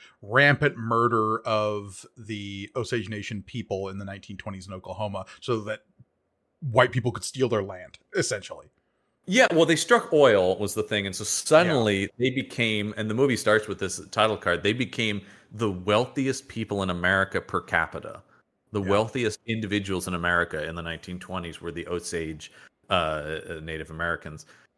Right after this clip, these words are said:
Speaker 2: uh, tribe. And yeah, basically these white people came in and just started systematically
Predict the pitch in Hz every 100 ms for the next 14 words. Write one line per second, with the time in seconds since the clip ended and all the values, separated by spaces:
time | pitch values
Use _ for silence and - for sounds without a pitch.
0 | _ 92 80 80 78 85 - 98 92 85
1 | 85 117 107 104 113 120 98 135 123 107
2 | 107 104 101 - 101 - 113 92 90 98
3 | 87 85 87 95 98 92 92 101 - 117
4 | 104 110 98 - - 131 - - 120 101
5 | 110 120 - 87 76 85